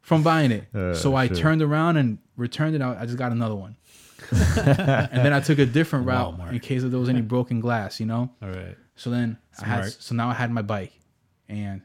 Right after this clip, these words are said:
Speaker 1: 'cause I had just gotten out, you know,
Speaker 3: Mm-hmm.
Speaker 1: like, when I was arrested, I, I had a Scion X B.
Speaker 3: Mm-hmm.
Speaker 1: And the girl that I was with, we, like, even though I was making all the payments on it, it was under her name 'cause she had better credit.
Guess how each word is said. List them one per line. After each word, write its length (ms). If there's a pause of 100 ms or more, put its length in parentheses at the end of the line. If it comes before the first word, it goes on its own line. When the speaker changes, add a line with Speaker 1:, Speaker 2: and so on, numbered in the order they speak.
(120)
Speaker 1:
'cause 160
I 40
had 200
just 120
gotten 260
out, 280
you 100
know, 160
Speaker 3:
Mm-hmm. 140
Speaker 1:
like, 200
when 100
I 80
was 160
arrested, 540 (440)
I, 160 (320)
I 80
had 160
a 40
Scion 500
X 180
B. 380 (400)
Speaker 3:
Mm-hmm. 220
Speaker 1:
And 120
the 60
girl 240
that 80
I 80
was 180
with, 320
we, 220
like, 260
even 200
though 60
I 60
was 160
making 240
all 80
the 80
payments 380
on 180
it, 200
it 60
was 120
under 160
her 180
name 220
'cause 100
she 100
had 140
better 160
credit. 380